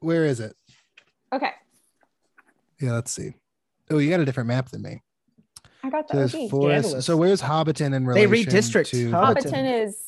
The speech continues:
Speaker 2: all of this.
Speaker 1: Oh, Hobbiton's all of that. And then Buckland is just there in the corner in the forests.
Speaker 2: Yeah.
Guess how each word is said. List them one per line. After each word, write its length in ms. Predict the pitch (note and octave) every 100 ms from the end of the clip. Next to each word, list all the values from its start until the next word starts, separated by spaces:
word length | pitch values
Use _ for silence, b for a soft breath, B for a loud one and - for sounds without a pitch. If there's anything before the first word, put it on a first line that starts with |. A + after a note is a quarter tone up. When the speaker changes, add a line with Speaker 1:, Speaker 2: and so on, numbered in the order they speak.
| - - _ -
Speaker 2:
all 180 | A3 G3+
of 60 | E3+
this. 280 | - - - -
Speaker 1:
Oh, 120 | F3+
Hobbiton's 480 | C#3 D#3+ G#3+ E3 C3+
all 240 | C3+ D3+
of 80 | F3+
that. 120 | C3 B2+
And 80 |
then 100 | C3+
Buckland 360 | B2+ C#3 E3+ C#3+
is 120 | C3
just 200 | C3+ B2+ C3
there 240 | C3 C3 C#3
in 80 |
the 80 | B2+
corner 480 | B2 C3+ C3+ C3 B2 -
in 120 | - C3
the 80 |
forests. 760 | - C#3 C3+ G#2+ - - - - _
Speaker 2:
Yeah. 360 | A3+ A#3 F#3